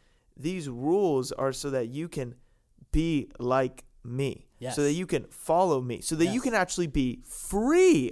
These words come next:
Speaker 1: of
Speaker 2: Yes.
Speaker 1: slavery, that you can be
Speaker 2: Yes.
Speaker 1: free of the chains and the emptiness that you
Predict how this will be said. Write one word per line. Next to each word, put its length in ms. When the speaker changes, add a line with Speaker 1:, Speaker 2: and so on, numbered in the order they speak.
Speaker 1:
of 160
Speaker 2:
Yes. 80
Speaker 1:
slavery, 500
that 120
you 120
can 180
be 140
Speaker 2:
Yes. 80
Speaker 1:
free 640
of 160
the 120
chains 720
and 220
the 220
emptiness 600
that 220
you 60